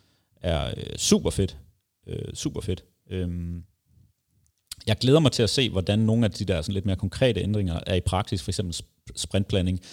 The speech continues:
det der med at starte med at tale om why. Er det noget, som teams, øh, Scrum teams bliver løftet af, får glæde af, eller at bliver det også, bliver det sådan en, det, den er svær for dem at, at forholde sig til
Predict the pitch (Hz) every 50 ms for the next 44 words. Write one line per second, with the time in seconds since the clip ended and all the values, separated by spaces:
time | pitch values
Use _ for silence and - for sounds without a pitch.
0 | - - - - 107 98 92 90 73 71 - - 87 90 104 - 98 85 82 -
1 | - 90 82 80 80 78 78 80 82 90 101 98 - _ _ _ _ _ _ _
2 | _ - 92 92 95 92 90 98 101 - 92 85 - 104 101 104 101 - - -
3 | - - - - - - - - - - - - - - - - - 107 101 101
4 | - - 90 85 80 - - - - - - _ _ - - - _ _ - 101
5 | 87 104 151 - - 110 95 90 - - - 80 - 110 117 147 165 156 143 123
6 | 120 - - - 90 87 85 82 85 87 85 - - 104 90 90 90 92 - -
7 | 101 - - - - 101 90 - - 101 95 90 82 - 101 101 - - 98 92
8 | 87 - - 110 87 80 - - 92 - 90 82 76 - - - 82 82 85 85
9 | - - 87 - - - 87 92 82 - - - - 87 85